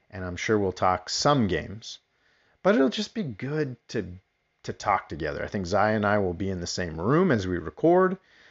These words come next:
Uh, Courtney, of course, will not be in the city, so we won't have that chance. Um, but yeah, really looking forward to that. Uh, my man Aldo Barovier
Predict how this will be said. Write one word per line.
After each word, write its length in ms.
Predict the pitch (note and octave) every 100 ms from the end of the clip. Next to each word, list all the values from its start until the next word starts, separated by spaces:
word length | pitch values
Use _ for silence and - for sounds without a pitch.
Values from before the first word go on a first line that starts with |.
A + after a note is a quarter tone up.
| _ -
Uh, 160 | E2+
Courtney, 400 | - G#2 F#2+ G2+
of 320 | G2 - F2+
course, 340 | - F2+ F2+ -
will 120 | F2
not 280 | F2 A#2 G#2+
be 200 | G#2 G2
in 120 | E2+
the 60 | -
city, 320 | - A2+ A2+
so 180 | - F2
we 120 | E2+
won't 180 | F2 -
have 180 | E2
that 180 | D2+ D#2
chance. 580 | - A#2+ B2 - - - _ _ _ _ _ _ - -
Um, 460 | G2+ F#2+ F#2 F#2
but 180 | F#2+ A2+
yeah, 160 | D#3+ F#3+
really 280 | B2 F3+ B2+
looking 280 | C3 B2
forward 440 | A2 A#2 A2 G#2+ -
to 100 | G2
that. 360 | G2+ C3 - - _ _ _ - _
Uh, 200 | A2 G#2+
my 140 | G#2+ A2+
man 240 | C3 B2+
Aldo 600 | - C3 C#3 D#3 D#3 E3 - _ _ _ _ _ _ _ _ _ _ _ _ _ _
Barovier 680 | A2 A2+ C#3+ D3 D3 D3+